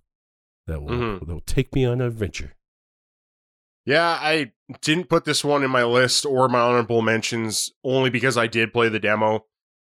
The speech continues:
Speaker 2: and it just felt like, uh, Souls-like, and for whatever reason, I just can't click with Soul-likes. I just want Soul.
Speaker 1: Yeah.
Speaker 2: And so I didn't love that. These are the same guys, I believe, if I'm not mistaken, that made Neo, Neo two,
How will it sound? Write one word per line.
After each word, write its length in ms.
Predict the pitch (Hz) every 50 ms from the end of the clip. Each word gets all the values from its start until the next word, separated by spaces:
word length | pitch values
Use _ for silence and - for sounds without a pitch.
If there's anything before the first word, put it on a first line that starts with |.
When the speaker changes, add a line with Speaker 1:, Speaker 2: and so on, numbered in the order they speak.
| -
Speaker 2:
and 180 | - 120 127 123
it 40 | 113
just 220 | - 127 123 - -
felt 220 | 131 120 117 113
like, 240 | 117 120 120 117 -
uh, 220 | 123 113 113 110 107
Souls-like, 960 | - - - - 110 107 110 110 104 107 110 113 117 117 117 - - - _ _ -
and 380 | 107 104 104 104 101 101 101 - _ _ _ -
for 120 | 139 131 135
whatever 400 | 117 123 131 127 135 135 139 139
reason, 260 | 135 135 135 127 131 120
I 120 | 117 113 - -
just 360 | - 123 127 123 - - -
can't 320 | - - 120 113 117 120 -
click 260 | - 123 123 120 -
with 100 | 110 -
Soul-likes. 680 | - - 120 113 110 101 95 98 110 131 127 - -
I 80 | 110 104
just 220 | 104 107 110 - -
want 220 | 113 107 98 -
Soul. 420 | - - - 110 98 90 78 _ _ _ _ _ _ _ _ _ -
Speaker 1:
Yeah. 200 | 101 92 82 71
Speaker 2:
And 680 | 127 123 123 120 120 117 117 113 110 107 107 104 101 92 _ _ _ _ -
so 160 | - - 147
I 60 | 139 143
didn't 160 | 156 185 185
love 240 | 185 185 180 147 131
that. 400 | 143 147 147 147 147 151 - _ _ _ _ _ _ _ -
These 240 | 117 131 139 139 131 165
are 40 | 147
the 60 | 143
same 320 | - - 156 151 151 147
guys, 340 | 131 143 135 139 143 139 -
I 140 | 120 120 123
believe, 480 | 113 - 123 120 120 123 127 131 123
if 140 | 120 113 -
I'm 100 | 120 113
not 160 | 113 117 117 117
mistaken, 500 | 110 - - - 117 117 113 - 113 110
that 120 | 110 107
made 240 | 107 107 107 107 95
Neo, 320 | 98 104 107 110 110 110
Neo 260 | 110 104 104 104 101 98
two, 460 | - - - 151 151 147 139 139